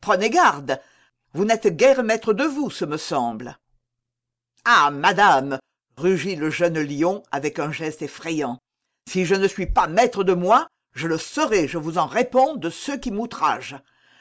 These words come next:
Venez avec moi, monsieur d'Artagnan, venez. » Et il quitta la salle au milieu de la stupéfaction et de la terreur de tous.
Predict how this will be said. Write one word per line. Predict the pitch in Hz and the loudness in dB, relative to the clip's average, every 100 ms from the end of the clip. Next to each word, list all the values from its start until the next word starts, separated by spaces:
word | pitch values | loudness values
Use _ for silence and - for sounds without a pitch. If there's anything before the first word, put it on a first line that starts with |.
| _ | _
Venez | 180 277 294 269 | 2 2 2 2
avec | 262 220 | 2 2
moi, | 240 196 | 4 4
monsieur | 143 - 160 | 2 -4 -4
d'Artagnan, | 160 - 160 143 123 110 | -4 -2 -4 -4 -6 -2
venez. » | 170 277 180 135 - _ _ _ _ _ _ _ _ _ _ _ - | 0 2 0 -4 -8 _ _ _ _ _ _ _ _ _ _ _ -4
Et | 143 | -2
il | 139 - | -2 -6
quitta | 254 254 208 | -8 -4 -4
la | 151 | -4
salle | - 151 160 220 269 - | -6 -4 -4 -4 -8 -10
au | 147 | -8
milieu | 151 139 196 | -4 -2 -2
de | 175 | -2
la | 131 | -4
stupéfaction | - 240 220 196 - - - 151 175 247 _ _ - | -6 -12 -6 -6 -6 -12 -12 -8 -6 -8 _ _ -8
et | 143 | -4
de | 147 | -2
la | 131 | -4
terreur | - 185 151 196 180 | -4 -6 -4 -8 -6
de | 135 | -6
tous. | 139 127 - - - - | -8 -18 -20 -20 -20 -20